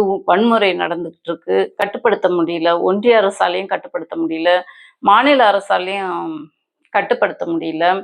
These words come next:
மோடி இது வரைக்கும் அங்க போய் பார்க்கவும் இல்ல, அந்த மக்களை பத்தி ஒரு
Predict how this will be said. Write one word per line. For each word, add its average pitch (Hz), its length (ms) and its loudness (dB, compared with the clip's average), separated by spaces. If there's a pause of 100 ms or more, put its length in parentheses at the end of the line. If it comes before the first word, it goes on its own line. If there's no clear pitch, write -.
(460)
மோடி 311 500 6 (120)
இது 220 180 -2
வரைக்கும் 220 380 4
அங்க 202 260 2
போய் 202 360 -4 (440)
பார்க்கவும் 240 540 4
இல்ல, 180 160 0 (160)
அந்த 208 320 2
மக்களை 196 600 2
பத்தி 190 320 -6 (120)
ஒரு 196 240 2